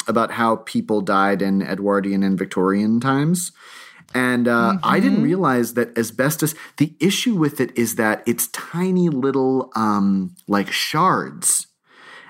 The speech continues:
Speaker 1: and they
Speaker 2: Oh.
Speaker 1: impale themselves in your lungs and things. And that's the issue. They, you can't get them out. They're, like, stuck in there.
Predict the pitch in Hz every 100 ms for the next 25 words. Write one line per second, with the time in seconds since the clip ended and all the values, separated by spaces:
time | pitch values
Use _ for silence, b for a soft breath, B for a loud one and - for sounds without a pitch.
0 | B 127 131 127 120 117 113 110 110 -
1 | _ - - - - 120 127 117 - 156
2 | 202 180 127 120 123 113 120 110 104 95
3 | 113 175 185 131 85 71 - - 95 98
4 | 117 123 - - 104 123 - - 90 104
5 | 101 135 123 107 110 104 107 - 85 85
6 | 80 - 117 107 - -